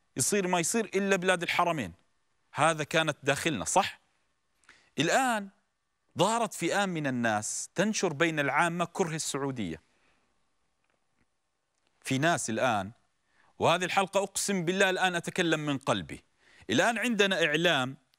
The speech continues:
يتسلط على المملكة العربية السعودية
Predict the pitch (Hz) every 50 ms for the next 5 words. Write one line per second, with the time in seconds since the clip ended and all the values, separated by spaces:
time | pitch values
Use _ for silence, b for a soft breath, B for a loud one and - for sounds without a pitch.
0 | _ _ b b b b b b b b 131 151 170 - 185 170 - - 247 247
1 | 247 214 190 202 226 - _ - - _ _ _ _ _ _ _ _ _ _ _
2 | _ _ _ _ _ _ _ _ _ _ - - 151 160 170 165 165 185 220 226
3 | 214 202 180 - 185 170 156 160 165 170 160 190 180 170 160 - - 156 147 151
4 | 147 143 143 131 110 92 80 78